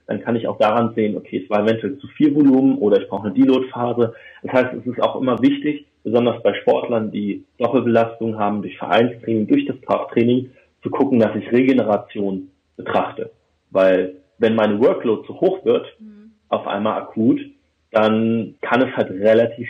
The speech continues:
Speaker 1: schnell auch zu Verletzungen führen. Und dann habe ich genau das bewirkt, was ich nicht bewirken möchte.
Speaker 2: Ich wollte gerade sagen,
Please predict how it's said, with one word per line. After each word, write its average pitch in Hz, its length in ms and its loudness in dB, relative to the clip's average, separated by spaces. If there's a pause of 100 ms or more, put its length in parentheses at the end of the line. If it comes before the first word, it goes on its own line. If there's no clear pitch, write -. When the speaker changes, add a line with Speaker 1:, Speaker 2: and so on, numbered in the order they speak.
Speaker 1:
schnell 107 360 0 (100)
auch - 160 -10
zu 113 100 -10
Verletzungen - 460 2
führen. - 320 -6 (160)
Und 101 140 -6
dann 104 180 0
habe 104 140 2
ich - 100 -12
genau 98 440 0 (100)
das - 260 2
bewirkt, 113 360 0
was - 160 -2
ich 110 100 -4 (380)
nicht 139 240 -2
bewirken 101 320 2
möchte. - 240 -6
Speaker 2:
Ich 220 120 -18
wollte 208 160 -12
gerade 240 120 -10
sagen, 214 200 -10